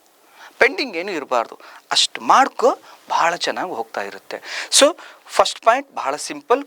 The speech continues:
complete all pending task ಅಂತ ಕರಿತೀವಿ. ನೀ ಕೆಲಸ ಮಾಡ್ಬೇಕು ಅಂತಂದ್ರೆ ಪೆಂಡಿಂಗ್ ಇಟ್ಕೊಂಡು ಏನೂ ಇರಬಾರ್ದು, ಅದನ್ನ ಫಸ್ಟ್ ಕ್ಲಿಯರ್ ಮಾಡ್ಕೊ, ಮುಂದಿನ ಕೆಲ್ಸಕ್ಕೆ ಹೋಗ್ತಾ ಇರ್ತೀಯ. So ಇದು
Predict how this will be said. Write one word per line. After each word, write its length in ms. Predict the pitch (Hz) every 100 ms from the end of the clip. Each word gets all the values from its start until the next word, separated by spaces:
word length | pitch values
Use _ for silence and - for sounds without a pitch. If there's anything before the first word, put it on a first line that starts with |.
| -
complete 480 | 196 208 - 269 254
all 340 | - 160 190 -
pending 300 | 151 147 165
task 480 | 151 - 131 - -
ಅಂತ 180 | 123 -
ಕರಿತೀವಿ. 540 | - 127 113 123 120 - - -
ನೀ 80 | 135
ಕೆಲಸ 460 | - 143 143 -
ಮಾಡ್ಬೇಕು 760 | 208 175 139 180 180 185 - 160
ಅಂತಂದ್ರೆ 440 | 139 143 139 202
ಪೆಂಡಿಂಗ್ 580 | - - 147 190 254 214
ಇಟ್ಕೊಂಡು 380 | 170 - 160 151
ಏನೂ 240 | 120 135
ಇರಬಾರ್ದು, 640 | 135 110 110 104 107 113 110 -
ಅದನ್ನ 180 | - 185
ಫಸ್ಟ್ 300 | - 262 -
ಕ್ಲಿಯರ್ 300 | - 156 147
ಮಾಡ್ಕೊ, 380 | 247 110 - - - - -
ಮುಂದಿನ 300 | 190 185 170
ಕೆಲ್ಸಕ್ಕೆ 420 | - 113 - -
ಹೋಗ್ತಾ 280 | 127 - 110
ಇರ್ತೀಯ. 420 | 104 - 113 104 - _ _ - - - -
So 160 | 247
ಇದು 260 | 151 123